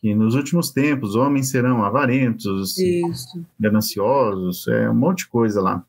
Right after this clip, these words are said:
Speaker 1: Uma li-, a lista é enorme e aquela lista não, é, é, n-, não tem tudo ainda. A gente poderia ampliar aquela lista. É sabido que o homem s-, ficaria assim a partir do momento que ele caiu,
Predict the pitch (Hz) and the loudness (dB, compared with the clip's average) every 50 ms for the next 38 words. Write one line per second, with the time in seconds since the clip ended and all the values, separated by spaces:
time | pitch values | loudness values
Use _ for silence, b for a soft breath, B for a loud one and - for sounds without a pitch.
0 | _ _ 113 123 123 110 110 117 117 127 123 147 170 - - 170 151 127 123 131 | _ _ 0 2 2 2 2 2 2 2 2 0 0 0 -2 0 0 2 2 4
1 | 156 196 208 202 185 165 - - 165 160 151 135 123 127 143 143 - - 160 160 | 2 2 2 2 0 -2 0 0 0 0 2 2 2 0 0 0 -2 -2 0 0
2 | 160 156 147 135 117 107 107 _ b b b b b b b b b b _ _ | 0 2 2 2 0 0 -2 _ b b b b b b b b b b _ _
3 | _ 98 101 98 104 101 98 98 95 87 85 _ _ _ 113 110 110 180 170 135 | _ -2 0 2 2 2 2 2 0 -2 -4 _ _ _ -2 0 0 -2 -6 -4
4 | 123 117 113 107 - 156 156 131 - 151 139 131 113 113 113 107 107 104 98 92 | -2 -2 0 0 0 0 0 -2 -2 0 0 0 2 2 2 2 0 0 0 -2
5 | 92 92 - _ _ _ _ 104 101 98 92 - - 117 110 117 117 113 113 120 | -2 -4 -4 _ _ _ _ -8 -8 -8 -10 -6 -6 -2 0 0 2 2 2 0
6 | 123 120 120 127 120 113 107 101 90 - 104 95 95 95 90 90 90 85 - - | 0 0 -2 0 0 2 0 0 -2 -4 -2 0 0 2 2 0 0 -2 -6 -12
7 | _ - _ _ _ _ _ _ _ _ _ _ _ _ _ _ _ _ _ _ | _ -20 _ _ _ _ _ _ _ _ _ _ _ _ _ _ _ _ _ _
8 | - 135 - - - 165 143 131 123 147 151 127 117 113 110 - 110 110 110 107 | -2 0 0 2 0 0 0 0 0 2 2 2 0 -2 0 0 0 2 2 2
9 | 104 101 95 95 92 - _ _ _ _ _ _ - - - - _ _ _ _ | 2 0 0 -2 -4 -8 _ _ _ _ _ _ -6 -6 -6 -8 _ _ _ _
10 | - 127 127 - 113 107 113 120 127 117 110 - - - 135 156 170 175 175 - | -4 -2 0 2 2 2 4 2 2 2 0 -2 -2 -2 0 2 2 0 0 -2
11 | _ 143 135 131 131 120 113 117 - - 127 127 131 120 120 113 110 110 113 117 | _ -4 -2 2 2 0 0 0 0 -2 0 0 2 2 2 2 2 2 2 0
12 | 117 - 131 127 123 123 - _ - 113 110 110 110 - 127 120 117 113 110 113 | -2 -2 -2 -2 -2 -4 -8 _ -2 0 0 0 -2 0 0 2 2 4 4 2
13 | 107 92 - | 2 0 -4